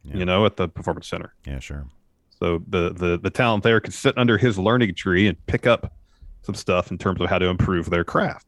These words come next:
Speaker 1: Yeah. Yeah, that could be.
Speaker 2: You know, and, and, and i-, if, if with, in the case of Riddle, we get some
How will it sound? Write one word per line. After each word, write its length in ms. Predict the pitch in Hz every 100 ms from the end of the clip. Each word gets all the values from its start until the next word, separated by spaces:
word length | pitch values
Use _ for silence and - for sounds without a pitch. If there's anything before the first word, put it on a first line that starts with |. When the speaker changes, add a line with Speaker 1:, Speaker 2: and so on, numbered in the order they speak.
| -
Speaker 1:
Yeah. 260 | 71 69 69 62 _
Yeah, 120 | 147
that 140 | 202 170
could 100 | 82
be. 160 | 185 170
Speaker 2:
You 140 | 95
know, 220 | 87 90
and, 180 | 107 98
and, 380 | 98 92 85 87 _
and 320 | 92 87 90 - _ _ _ _ -
i-, 80 | 113
if, 240 | 113 104 -
if 220 | 131 143
with, 160 | 127 - 123
in 80 |
the 60 | 101
case 280 | - 104 -
of 120 | 80
Riddle, 320 | 135 139 123
we 140 | 87 101
get 220 | 104 123
some 400 | - 117 95